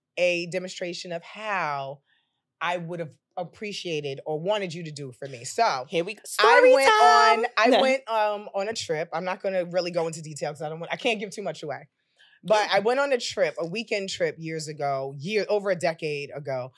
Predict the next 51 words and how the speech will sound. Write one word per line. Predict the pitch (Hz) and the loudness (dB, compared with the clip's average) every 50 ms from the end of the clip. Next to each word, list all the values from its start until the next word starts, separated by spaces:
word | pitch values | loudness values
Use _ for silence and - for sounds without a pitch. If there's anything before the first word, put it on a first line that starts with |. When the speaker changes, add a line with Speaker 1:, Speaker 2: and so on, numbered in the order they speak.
| - - _ _ | -20 -20 _ _
Speaker 1:
with | - 170 175 165 | -4 -4 -4 -4
friends | - - 170 156 143 143 139 139 143 139 - | -4 -4 -4 -4 -4 -6 -8 -10 -12 -10 -8
and | 170 160 160 160 | -6 -6 -4 -4
met | 165 156 - - | -4 -4 -4 -8
some | - - 165 156 | -10 -8 -8 -10
friends. | 151 - 156 139 127 123 131 131 131 135 - - - | -8 -8 -8 -8 -8 -8 -12 -16 -18 -20 -20 -12 -10
And | 156 160 156 151 147 147 147 143 143 _ | -8 -8 -8 -8 -10 -12 -14 -18 -20 _
this | 151 170 180 175 - | -10 -10 -8 -10 -6
guy | - 190 170 170 165 165 160 160 156 156 160 160 147 - | -4 -2 -2 0 0 0 0 0 0 0 -2 -2 -4 -4
on | 147 160 156 156 | -6 -8 -6 -6
the | 160 160 | -8 -8
trip, | - - 180 165 151 151 151 - - | -6 -4 -2 0 0 0 -2 -4 -8
you | 170 160 156 | -8 -8 -8
know, | 151 143 143 143 139 143 139 _ _ _ _ _ _ _ _ _ _ _ | -6 -8 -6 -6 -8 -8 -10 _ _ _ _ _ _ _ _ _ _ _
was, | 247 269 254 233 247 | 2 2 2 0 -2
we | 240 320 320 | -4 -2 0
were | 330 370 | -2 -2
cool. | - - 302 254 247 247 247 | -2 0 2 2 2 2 2
We | 233 220 | 2 2
all | 226 226 | 2 4
Speaker 2:
Mm-hmm. | 226 | 2
Speaker 1:
exchanged | 254 - 262 233 226 220 202 | 0 -2 -2 -4 -4 -4 -6
information. | 214 214 - 208 196 180 180 185 - 214 202 | -6 -6 -6 -6 -6 -4 -6 -6 -6 -8 -8
When | 196 190 190 | -8 -8 -8
we | 196 190 | -8 -4
got | 170 190 175 - - | -2 -2 -2 -2 -4
back | 175 160 143 - | -4 -4 -4 -6
from | _ 185 165 170 | _ -10 -8 -8
the | 165 165 | -8 -8
trip, | 165 - - 165 156 156 151 - _ _ _ _ _ _ _ _ | -8 -6 -4 -2 0 0 0 -2 _ _ _ _ _ _ _ _
hit | _ - 196 160 | _ -10 -10 -8
me | 185 196 185 180 | -8 -6 -2 0
up, | 175 165 165 165 165 165 165 | 0 0 2 0 0 -2 -4
wanted | 165 165 165 160 165 165 160 - - | -6 -6 -6 -6 -6 -8 -10 -10 -10
to, | - 165 156 156 151 151 151 151 - | -10 -10 -10 -10 -10 -12 -14 -16 -16
you | - 175 160 | -14 -10 -8
know, | 156 147 143 139 139 143 135 - - | -8 -6 -6 -8 -8 -10 -12 -10 -8
um, | 160 151 151 147 143 135 139 143 139 143 _ _ _ _ _ _ _ _ _ _ _ _ _ _ _ _ _ _ _ _ _ _ | -6 -4 -4 -4 -6 -8 -12 -16 -20 -20 _ _ _ _ _ _ _ _ _ _ _ _ _ _ _ _ _ _ _ _ _ _
chat | - - 247 220 202 208 208 | -4 -2 0 0 2 0 -2
and | 196 214 | -2 -6
see | - - 220 202 | -12 -12 -12 -6
where | 175 175 175 180 | -2 -2 -2 -2
it | |
could | 180 - 226 185 | -2 -6 -8 -4
go. | 160 160 151 147 151 151 165 180 180 196 - - | -2 -2 0 0 2 2 2 2 2 0 -2 0
Um, | 160 160 156 156 156 | 0 0 0 0 -2
we | 160 160 | -4 -2
got | 165 151 151 | -2 0 0
on | 165 180 196 | -2 -4 -4
the | 202 226 | -8 -10
phone, | - _ - 185 160 156 156 156 151 156 175 202 226 | -12 _ -6 -6 -4 -4 -4 -6 -8 -8 -10 -12 -12